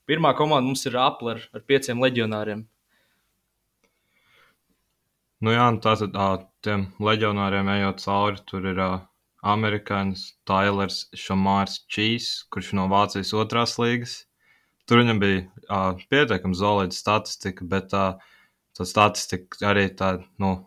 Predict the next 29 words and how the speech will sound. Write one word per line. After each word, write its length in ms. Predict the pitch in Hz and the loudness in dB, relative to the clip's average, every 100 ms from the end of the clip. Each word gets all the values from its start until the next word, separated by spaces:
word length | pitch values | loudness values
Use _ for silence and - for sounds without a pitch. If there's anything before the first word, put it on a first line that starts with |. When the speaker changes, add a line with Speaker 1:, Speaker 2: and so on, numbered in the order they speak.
| - | -10
Speaker 2:
bišķiņā 540 | 95 98 - 98 92 92 92 _ _ _ - - _ _ 101 | -4 -4 -2 -2 0 0 -4 _ _ _ -20 -20 _ _ 0
jāstāsta 320 | 98 - 95 90 | 0 0 -4 0
uz 80 | 98 | 0
viņu 160 | 98 | 2
rezervātu, 640 | 107 101 104 95 92 92 90 | 2 2 0 0 -2 -4 -6
jo, 140 | 92 | -4
jo 140 | 92 92 | -4 -2
komandai 480 | 104 101 95 92 90 | 0 2 2 2 -2
bija 240 | 92 90 | -4 -2
viens 240 | 95 95 | -2 -2
divdesmit 560 | 90 98 92 90 - 90 | -2 -4 -4 -6 -8 -6
trīs 240 | 98 95 | -4 -4
bilants, 560 | 90 104 104 101 92 - - _ | -2 0 0 0 -2 -6 -20 _
tāpēc 240 | 95 92 92 | -10 -8 -8
es 160 | - | -4
nezinu, 320 | 101 95 95 92 | -2 0 -2 -4
cik 160 | 95 - | -6 -4
tur 80 | 90 | -4
visu 320 | 95 98 - | -2 -4 -4
var 140 | 95 95 | -4 -4
līdz 140 | 92 | -2
galam 240 | 98 95 101 | -2 0 0
nopietni 560 | 101 - 95 - 196 | -2 -4 -8 -6 -6
ņemt. 300 | 196 196 - _ _ _ _ _ _ _ _ _ - | -4 -4 -8 _ _ _ _ _ _ _ _ _ -8
Tad 160 | 95 95 | -4 0
vēl, 140 | 95 | 2
Speaker 1:
Tas 80 | 95 | 4
Speaker 2:
jā, 140 | 98 95 | 4 2
viņiem 380 | 92 92 90 | 2 -2 -4